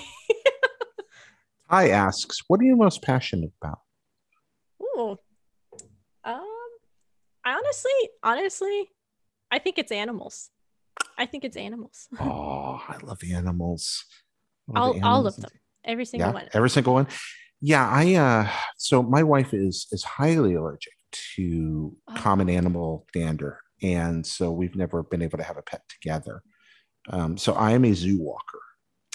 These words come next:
Speaker 1: Oh,
Speaker 2: Uh,
Speaker 1: lovely.
Speaker 2: I, I'm a, I, I get memberships wherever I go, and that's just where I live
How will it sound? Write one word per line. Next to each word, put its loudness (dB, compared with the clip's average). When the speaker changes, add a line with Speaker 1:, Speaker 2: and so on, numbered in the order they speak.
Speaker 1:
Oh, 4
Speaker 2:
Uh, 2
Speaker 1:
lovely. -6
Speaker 2:
I, 0
I'm 6
a, 4
I, 2
I 0
get 0
memberships -2
wherever 0
I -2
go, -4
and -8
that's -6
just -12
where 4
I 2
live -4